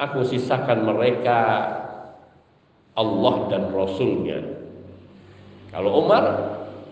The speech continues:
"Apa yang kau sisakan untuk anak istrimu yang semisal ini ya Rasulullah?" Artinya beliau menyerahkan separuh hartanya.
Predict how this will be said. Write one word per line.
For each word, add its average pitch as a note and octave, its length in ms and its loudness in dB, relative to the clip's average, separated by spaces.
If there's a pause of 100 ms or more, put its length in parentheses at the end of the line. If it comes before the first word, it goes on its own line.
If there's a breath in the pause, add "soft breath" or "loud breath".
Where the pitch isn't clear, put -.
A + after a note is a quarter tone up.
"Apa F3 240 6
yang D3+ 100 6
kau D#3 80 4
sisakan D3 460 4
untuk C#3+ 300 4
anak C3 280 2
istrimu A#2+ 540 0 (540)
yang B2 160 0
semisal C#3+ 480 4
ini C#3+ 260 4
ya G#2 80 6
Rasulullah?" G2+ 640 2
Artinya F3+ 260 0
beliau C#3 380 4
menyerahkan D3+ 580 2
separuh D3 400 4
hartanya. A2+ 560 2